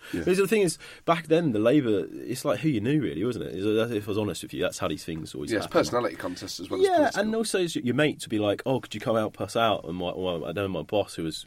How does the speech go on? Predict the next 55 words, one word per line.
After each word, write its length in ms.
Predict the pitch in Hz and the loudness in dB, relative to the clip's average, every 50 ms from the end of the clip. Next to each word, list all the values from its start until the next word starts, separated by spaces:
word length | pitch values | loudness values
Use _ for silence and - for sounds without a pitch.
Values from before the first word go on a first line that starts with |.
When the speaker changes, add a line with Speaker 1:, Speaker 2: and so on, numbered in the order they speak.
| - | -14
Speaker 2:
who 140 | - 101 95 | -12 -8 -8
was 100 | 87 82 | -6 -6
very 160 | 95 90 82 | -4 -4 -4
close 240 | - - 98 90 - | -4 -2 -4 -4 -4
to 120 | - 80 80 | -4 -8 -4
Yvette, 280 | 80 95 95 87 - | -2 0 -2 -2 -2
was 140 | - - - | -6 -8 -4
like, 180 | 82 82 80 - - - - - - - | -4 -4 -4 -6 -10 -20 -20 -20 -16 -10
you 80 | - 85 | -6 -4
know, 140 | 85 85 85 - - | -2 -2 -4 -4 -4
"Look, 180 | 101 95 - - | -6 -6 -6 -6
you, 180 | 85 87 92 - - | -8 -8 -8 -8 -8
you 160 | 87 92 90 | -6 -6 -4
need 160 | 90 82 80 | -4 -4 -4
someone 180 | - 82 82 82 | -6 -4 -4 -4
like 120 | 73 - | -4 -2
James, 400 | - 90 87 85 85 82 80 - | -2 -2 -2 -2 -4 -6 -6 -8
he 80 | - 82 | -10 -10
can 100 | - 80 | -8 -6
do 100 | 78 80 | -6 -4
a 20 | 76 | -4
bit 120 | 80 80 | -6 -6
of 40 | - | -8
policy 340 | - 98 85 82 - - 73 | -6 -4 -4 -4 -6 -8 -10
and 100 | 73 78 | -10 -6
press, 300 | - 90 82 - - - | -4 -4 -4 -4 -6 -8
you 60 | 71 | -6
really 120 | 80 80 78 | -6 -4 -4
need 140 | 80 80 78 | -4 -4 -6
this 100 | 78 - | -8 -8
guy, 160 | 80 76 78 | -6 -4 -4
he 40 | 78 | -4
knows 180 | 78 76 76 - | -6 -8 -8 -6
Scotland." 380 | - - - - 60 - - _ - 80 | -6 -6 -6 -6 -12 -16 -18 _ -14 -10
You 80 | 87 | -8
know, 80 | 80 76 | -6 -4
and 80 | 82 | -2
I 80 | 82 87 | -2 -2
used 100 | 85 - | -2 -2
to 60 | 87 | -4
work 80 | 80 - | -4 -6
for 40 | - | -6
the 60 | - | -8
Scottish 480 | - - 87 - - - - - - - _ _ _ | -10 -6 -6 -6 -6 -8 -12 -14 -14 -16 _ _ _
Party, 420 | - - 101 92 85 - - - - 87 | -2 0 0 2 0 -2 -8 -12 -10 -8
Speaker 1:
Yes. 260 | 85 85 82 - - | -8 -8 -8 -10 -10
Speaker 2:
so, 160 | - - 92 | -6 -4 -2
like, 80 | 87 87 | 0 0
I 160 | 87 85 87 | 0 0 0
was 140 | 87 - - | 0 -2 -6
sort 160 | 69 73 80 | -8 -8 -6
of 20 | 82 | -6
like, 140 | 76 76 76 | -6 -6 -6
you 60 | 78 | -6
know 160 | 76 78 76 | -6 -6 -8